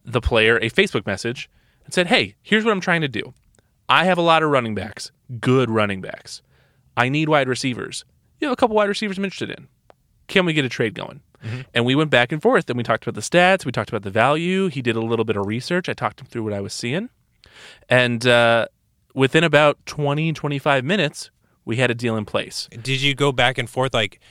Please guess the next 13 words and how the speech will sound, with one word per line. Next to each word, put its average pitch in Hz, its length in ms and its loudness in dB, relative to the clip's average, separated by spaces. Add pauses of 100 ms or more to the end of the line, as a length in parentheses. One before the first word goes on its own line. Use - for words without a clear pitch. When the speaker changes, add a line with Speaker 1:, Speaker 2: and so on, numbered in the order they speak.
(120)
Speaker 2:
did 123 160 -6
you, 113 300 -6
uh, 95 560 -4
lay 117 320 2
out 143 300 2
a 165 100 0
trade, 190 460 0 (100)
or 131 140 0
did 120 200 -4
you 117 220 -4 (140)
talk 117 340 0
about 107 400 -2 (540)
different 110 400 -4